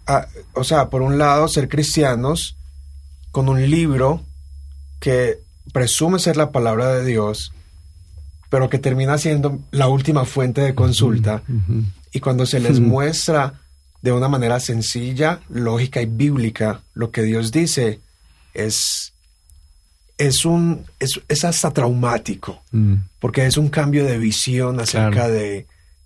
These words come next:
Speaker 1: el ser humano, y muchos de esas personas son los que aceptan el llamado y dedican tiempo y recursos a un ministerio como este.
Speaker 2: O sea que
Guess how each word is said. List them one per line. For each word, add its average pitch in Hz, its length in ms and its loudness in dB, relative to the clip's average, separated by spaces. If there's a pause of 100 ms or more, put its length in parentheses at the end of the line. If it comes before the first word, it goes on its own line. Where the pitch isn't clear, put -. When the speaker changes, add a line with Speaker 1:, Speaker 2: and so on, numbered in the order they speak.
(140)
Speaker 1:
el 113 200 -2
ser 123 240 0
humano, 139 580 0 (120)
y 113 280 -2
muchos 151 460 0
de 160 240 2
esas 147 240 -4
personas 120 480 -2
son 120 100 -2
los 123 180 -4
que 110 220 -4 (560)
aceptan 117 440 -4
el 120 100 -4
llamado 113 560 0
y 107 260 -4
dedican 104 480 -6
tiempo 117 360 -6
y - 20 -4
recursos 107 480 -6
a 113 40 -4
un 104 100 -4
ministerio 107 440 -6
como 104 220 -8
este. - 240 -10 (340)
Speaker 2:
O 139 80 -2
sea 156 200 6
que 147 280 2